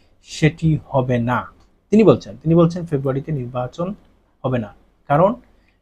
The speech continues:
নির্বাচন হলে যে সকল আহতরা তাদের হাত হারিয়েছে, তাদের হাত ফিরিয়ে দিতে হবে। তার কারণ তিনি বলছেন যে সংস্কারের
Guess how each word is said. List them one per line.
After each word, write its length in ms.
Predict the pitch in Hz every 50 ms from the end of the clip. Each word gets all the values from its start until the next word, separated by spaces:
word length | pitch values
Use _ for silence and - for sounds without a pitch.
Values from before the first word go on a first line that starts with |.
| _ -
নির্বাচন 540 | 143 143 143 147 160 175 175 170 196 202 190
হলে 340 | 160 175 185 175 156 147 165 - _ _ _ _ _ _ _ _
যে 120 | 135 143 139
সকল 480 | - - 160 160 - 160 156 151 156 - -
আহতরা 420 | 139 131 160 165 165 165 147 147
তাদের 320 | 143 143 135 135 139 135 127
হাত 300 | - - - 147 - 165
হারিয়েছে, 480 | 151 151 156 156 156 - - 170 - - _ _ _ _ _ _ -
তাদের 220 | 135 127 135 123
হাত 200 | 107 120 123 - - _ _ _ _ _ -
ফিরিয়ে 180 | 160 156 135
দিতে 220 | 113 110 101 - 104
হবে। 240 | 104 98 101 101 - _ _ _ _ _ _ _ _ _ _ _ _ _ _ _ _ _ _ -
তার 160 | 147 151 151
কারণ 400 | - - 165 170 196 220 277 294
তিনি 220 | - - 170 165
বলছেন 400 | 156 151 147 143 - - 165 165
যে 100 | 165 165
সংস্কারের 800 | 156 - - 185 202 202 - - - - - 190 180 170 160